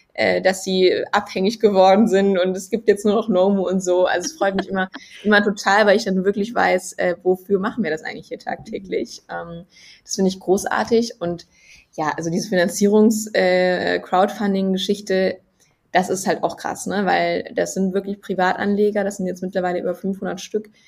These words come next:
die sagen, ähm, „Ich gebe Nomu mein Geld, ähm, und das wird verzinst über die Jahre hinweg“, also es geht auf fünf Jahre.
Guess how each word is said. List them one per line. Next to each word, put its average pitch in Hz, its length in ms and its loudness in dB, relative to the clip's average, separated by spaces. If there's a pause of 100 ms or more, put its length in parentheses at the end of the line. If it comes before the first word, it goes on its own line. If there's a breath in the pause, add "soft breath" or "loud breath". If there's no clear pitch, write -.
(120 soft breath)
die 180 100 -2
sagen, 185 600 -2
ähm, 175 460 -8
„Ich 180 240 -8
gebe 202 320 0 (140)
Nomu 190 400 0
mein 170 220 -6
Geld, 202 500 -4 (120)
ähm, 175 520 -8
und 175 180 -8
das 175 140 -10
wird 185 100 -8
verzinst - 540 -4
über 175 200 -2
die 170 100 -4
Jahre 180 280 2
hinweg“, 175 340 -4
also 226 200 -8
es - 80 -10
geht - 160 -4
auf 254 80 -6
fünf - 260 -14
Jahre. 196 440 -2